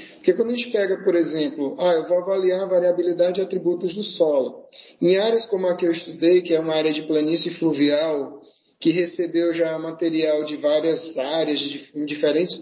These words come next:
períodos, que recebe sedimento do oceano de vez em quando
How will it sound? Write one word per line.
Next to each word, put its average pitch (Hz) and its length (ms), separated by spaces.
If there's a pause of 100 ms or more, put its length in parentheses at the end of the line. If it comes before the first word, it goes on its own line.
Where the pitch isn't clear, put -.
períodos, 160 920 (480)
que 175 120
recebe 185 480
sedimento 165 640
do 165 140
oceano 165 500
de 147 60
vez 165 180
em 165 100
quando 160 540